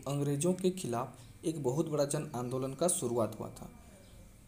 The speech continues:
संथाली भाषा में हूल का अर्थ है विद्रोह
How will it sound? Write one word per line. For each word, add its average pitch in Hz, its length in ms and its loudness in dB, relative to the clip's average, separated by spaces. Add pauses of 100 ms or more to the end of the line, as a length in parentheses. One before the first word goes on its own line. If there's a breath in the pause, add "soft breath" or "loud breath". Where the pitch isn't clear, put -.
(500)
संथाली 175 520 8
भाषा 175 380 8
में 165 260 4
हूल 165 260 6
का - 120 4
अर्थ 170 340 4
है 151 340 0 (140)
विद्रोह 143 440 4